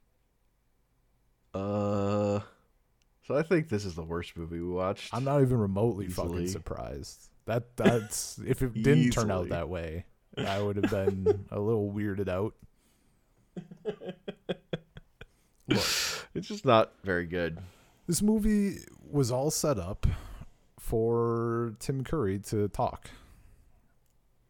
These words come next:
Speaker 2: In my
Speaker 1: Yeah.
Speaker 2: opinion.
Speaker 1: I
Speaker 2: That's,
Speaker 1: agree.
Speaker 2: that's, like, the only reason I w-,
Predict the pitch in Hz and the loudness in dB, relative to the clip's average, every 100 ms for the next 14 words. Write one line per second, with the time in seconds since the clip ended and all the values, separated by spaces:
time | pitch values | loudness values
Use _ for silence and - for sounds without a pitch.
0 | _ _ _ _ _ _ _ _ _ _ | _ _ _ _ _ _ _ _ _ _
1 | _ _ _ _ _ _ 185 226 226 240 | _ _ _ _ _ _ 4 6 6 4
2 | - 139 101 - - - _ _ _ _ | 0 -4 -8 -10 -12 -20 _ _ _ _
3 | _ _ _ _ _ _ _ _ _ _ | _ _ _ _ _ _ _ _ _ _
4 | _ _ _ _ _ _ _ _ _ _ | _ _ _ _ _ _ _ _ _ _
5 | - 165 220 127 98 104 127 127 101 85 | -4 0 0 0 -6 -4 2 2 2 2
6 | 82 82 185 180 135 - 127 131 127 110 | 2 2 2 4 2 4 2 2 2 2
7 | 110 110 110 95 92 90 90 90 _ _ | 0 0 0 0 -2 -4 -8 -14 _ _
8 | _ _ _ _ _ _ _ _ - 113 | _ _ _ _ _ _ _ _ -10 -8
9 | 104 | -8